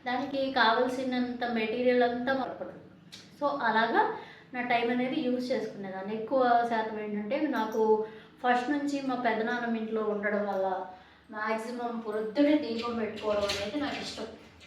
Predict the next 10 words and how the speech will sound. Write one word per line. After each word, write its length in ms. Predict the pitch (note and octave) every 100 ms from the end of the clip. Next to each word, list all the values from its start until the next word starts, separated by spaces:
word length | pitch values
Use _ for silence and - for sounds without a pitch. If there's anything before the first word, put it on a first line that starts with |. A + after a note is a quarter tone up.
| - - -
మధ్యలో 320 | A3 F#3+ A3+
చిన్నపిల్లలప్పుడు, 960 | A#3+ G#3+ G#3+ G#3+ A3+ A3+ A3+ G#3+ G#3 G#3 G#3 G3+
పిల్లలు 300 | G#3 G3+ G3+
చిన్నప్పుడు 580 | G3+ G#3+ G3 G3 - F#3+ F#3+ G3
అలాగా 260 | A3+ G3+ F3+
అవ్వదు, 240 | F3+ G3+ A3+
కానీ 220 | A3+ C4 - - - - - - G3+
మ్యాక్సిమం 400 | A3+ A#3 C4 C4 - - -
చేసుకుంటాం 500 | B3 B3+ A3+ - F3
కదా 200 | E3+ -